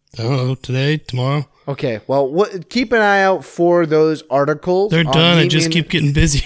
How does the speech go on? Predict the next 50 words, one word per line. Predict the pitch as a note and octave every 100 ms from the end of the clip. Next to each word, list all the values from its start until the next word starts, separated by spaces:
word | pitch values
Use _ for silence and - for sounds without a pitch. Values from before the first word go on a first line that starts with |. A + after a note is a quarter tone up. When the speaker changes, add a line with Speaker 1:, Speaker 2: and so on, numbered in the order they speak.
| -
Speaker 1:
<laughs> |
Speaker 2:
Meet, | E3+ G#3 F#3+ D3+ -
uh, | D3+ D#3
look | F3 G3 F#3+
for | G#3+
those | G3 F3
articles | E3 E3+ F3 E3
on | D3
meet | D#3
me | D#3+
in | D3+
the |
middle | D3 C#3+
dot | C#3 -
co. | D#3+
We'll | D#3+ D#3+ D#3+
send | - - - E3+ D#3+
'em | D3+
out | C#3+ C#3+
as | C3
soon | - D3
as | C#3 A#2+
we | C3 C3 C#3+
get | C3 C3+ C#3
them | B2 A2+ A2+
done. | B2 C#3+ A2 F#2 G2+ A2 - _
Speaker 1:
Well, | D3
they | F#3 G#3
are | A3
done. | D#3 C3+ C3
It's | -
just | D3 - - _ _ _
Speaker 2:
As | E3+ D3+
soon | G3
as | F3
we | F3
get | F3
them, | F3 D3+ C3+ -
uh, | B2+ B2 A#2 A2+ - -
Speaker 1:
they're | D3+
just | E3 E3
Speaker 2:
uh, | E3+
Speaker 1:
not | F3 D3+
Speaker 2:
uh, | C#3 B2 A#2
Speaker 1:
uploaded. | -
Speaker 2:
formatted. | - F3 D#3 A#2 F#2 F2 - -
Yeah, | A#2+ G#2
that's | G#2+ -
the | G2+
word. | F2 E2+